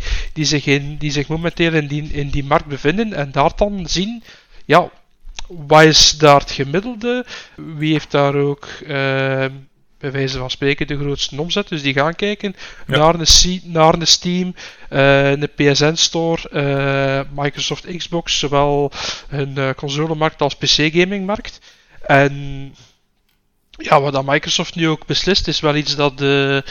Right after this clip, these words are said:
Speaker 1: de Apple enorm, eh, wel pijn zou kunnen doen. En
Speaker 2: Mhm.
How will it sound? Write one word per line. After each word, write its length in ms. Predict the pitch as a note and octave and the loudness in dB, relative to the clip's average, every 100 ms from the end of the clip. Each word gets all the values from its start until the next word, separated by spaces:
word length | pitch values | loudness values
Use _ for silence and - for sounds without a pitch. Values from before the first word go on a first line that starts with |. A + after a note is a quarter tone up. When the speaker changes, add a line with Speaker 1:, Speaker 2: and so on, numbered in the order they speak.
| - - - | -6 -6 -4
Speaker 1:
de 100 | - | -2
Apple 300 | C3 D3 D#3+ D#3 | 2 2 0 -2
enorm, 240 | D3+ D3+ E3 | -2 -4 -6
eh, 520 | D#3 D#3 D3+ D3+ D#3 | -2 0 2 0 0
wel 180 | D3+ D3 | 0 -2
pijn 360 | - F#3 G#3 G3 | 0 2 2 2
zou 200 | D3+ C#3 | -2 -2
kunnen 300 | D#3 C#3+ C#3 | -4 -6 -6
doen. 260 | C#3+ C#3 C#3+ | -8 -8 -6
En 200 | C#3 A#2+ | -4 -2
Speaker 2:
Mhm. 140 | B2+ | -4